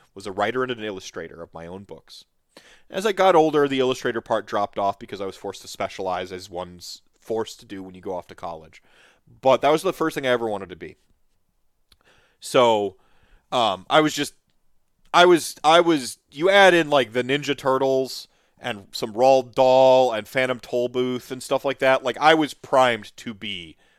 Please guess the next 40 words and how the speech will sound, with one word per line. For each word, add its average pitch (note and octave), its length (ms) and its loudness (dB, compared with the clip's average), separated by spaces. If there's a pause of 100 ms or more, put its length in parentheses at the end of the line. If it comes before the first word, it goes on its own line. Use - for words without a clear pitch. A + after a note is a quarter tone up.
(200)
a, F#2 360 -6
a F2+ 200 -10 (120)
Omni F#2 420 -2
nerd. D#2 280 -20 (1000)
So - 120 -14
when A#2+ 120 -2
I D#3 60 2
played F#3 260 0
Dungeons C#3 320 -2
and A2+ 100 -14
Dragons G2+ 360 -4
that F2+ 140 -8
first G2+ 340 -8
time, F#2 400 -6
I F#2 120 -6
was F2+ 220 -12
like, E2+ 280 -8 (340)
"This G2+ 220 -8
is F#2 200 -18 (320)
basically F#2 440 -6
the F2+ 100 -14
coolest E2+ 380 -18
thing E2 160 -20
ever." E2 280 -20 (540)
Fast - 320 0
forward D#3+ 160 -2
a E3+ 40 -6
few G3 160 -12
years, C#3+ 460 -4
I A2 120 -8
moved A#2 260 -8
away A2+ 180 -2
from G#2+ 160 -10
that G#2 220 -6
friend. F2 460 -12 (380)
Um, D#2+ 540 -8 (800)
I C3+ 100 2
start C#3+ 280 2
telling, B2+ 340 -4
like, A#2 240 0